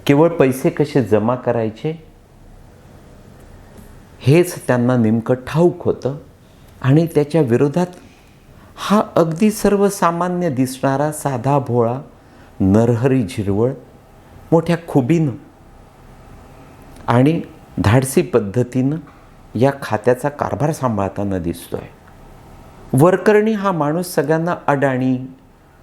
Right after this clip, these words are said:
किंवा सर्वसामान्य वाटतो, साधा भोळा दिसतो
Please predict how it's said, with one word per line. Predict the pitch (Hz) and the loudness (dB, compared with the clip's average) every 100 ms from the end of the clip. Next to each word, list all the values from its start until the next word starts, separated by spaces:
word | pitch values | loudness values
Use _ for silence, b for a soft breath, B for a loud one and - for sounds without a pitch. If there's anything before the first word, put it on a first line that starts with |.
| - - - - - | -20 -20 -20 -20 -2
किंवा | 156 160 | 0 0
सर्वसामान्य | 160 160 156 - 127 120 120 120 | 0 0 0 0 -2 0 -2 -2
वाटतो, | 110 104 113 | -2 -2 -4
साधा | 113 139 135 139 | -2 -2 0 -2
भोळा | 113 113 113 | -2 -4 -6
दिसतो | 98 - - 101 | -8 -10 -10 -10